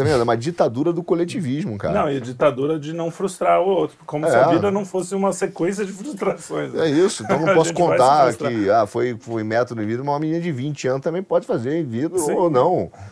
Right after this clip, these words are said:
Speaker 1: ou fazer nos metros no-,
Speaker 2: Não.
Speaker 1: mais naturais, que é bem mais divertido, mas
Speaker 2: <laughs> A, o problema da imprensa, não só no Brasil, no mundo, é que ela se divide em exatamente duas coisas exa-, perfeitas. Metade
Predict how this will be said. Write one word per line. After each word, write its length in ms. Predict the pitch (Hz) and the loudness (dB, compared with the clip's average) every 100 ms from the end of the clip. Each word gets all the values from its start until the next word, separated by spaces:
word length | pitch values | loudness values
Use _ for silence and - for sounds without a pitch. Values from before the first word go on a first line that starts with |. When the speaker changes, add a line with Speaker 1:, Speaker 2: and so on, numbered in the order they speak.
| - | -8
Speaker 1:
ou 100 | 98 | -2
fazer 320 | 123 101 117 | 0 0 0
nos 160 | 143 95 | -4 -4
metros 540 | 110 120 107 98 87 | -2 -2 -4 -8 -8
no-, 280 | 95 95 90 | -8 -6 -4
Speaker 2:
Não. 120 | 80 | -2
Speaker 1:
mais 120 | 78 | -2
naturais, 360 | 101 101 101 117 | -2 0 0 0
que 80 | - | -4
é 20 | |
bem 120 | 95 | -4
mais 120 | 120 101 | -2 -4
divertido, 340 | 87 - 90 | -6 -10 -12
mas 200 | 76 78 | -12 -14
Speaker 2:
<laughs> 1300 | - - 160 - 202 932 880 - 170 - 123 - - | -8 -4 -4 -2 -2 -2 -4 -8 -8 -10 -12 -12 -4
A, 380 | 151 143 143 - - | 2 4 4 0 -6
o 100 | 139 | -4
problema 540 | 170 147 180 196 151 - - - 113 - | -2 0 0 -2 -4 -10 -20 -20 -20 -8
da 240 | 110 123 117 | 0 2 2
imprensa, 540 | 113 123 123 135 117 | -2 -4 -4 -4 -6
não 160 | 123 185 | -4 -6
só 160 | 196 | -6
no 80 | 175 | -6
Brasil, 300 | 151 123 143 | -6 -6 -6
no 80 | 139 | -6
mundo, 260 | 131 117 - - - - | -6 -8 -12 -20 -20 -8
é 140 | 135 | -4
que 120 | 131 | 0
ela 140 | 151 151 | 0 0
se 160 | - | -4
divide 300 | 139 139 147 | -6 -6 -6
em 180 | 165 156 _ - - _ _ - | -6 -8 _ -20 -20 _ _ -10
exatamente 640 | 127 143 202 202 190 175 | -4 0 0 0 -2 -6
duas 240 | 151 160 143 | -4 -4 -2
coisas 440 | 156 151 135 - _ _ _ _ _ - _ | -4 -4 -6 -14 _ _ _ _ _ -20 _
exa-, 240 | - 143 156 | -2 0 0
perfeitas. 600 | - 170 - 131 - 101 | 0 -2 0 0 0 -6
Metade 640 | 113 123 151 175 196 214 | -8 -6 -2 0 0 -4